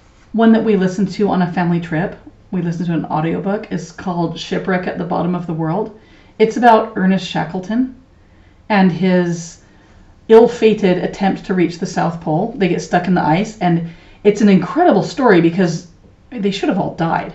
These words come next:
but he got them all back to civilization. Every single member of his crew, he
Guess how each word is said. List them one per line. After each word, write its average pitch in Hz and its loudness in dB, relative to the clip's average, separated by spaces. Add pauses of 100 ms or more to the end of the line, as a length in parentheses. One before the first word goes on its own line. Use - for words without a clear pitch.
(120)
but - -4
he 208 4
got 208 4
them 170 0
all 180 4 (280)
back 170 0 (500)
to 180 0
civilization. 156 -2
Every 185 0
single 175 -2
member 160 0
of 151 -4
his 156 -4
crew, 156 -6
he 156 -4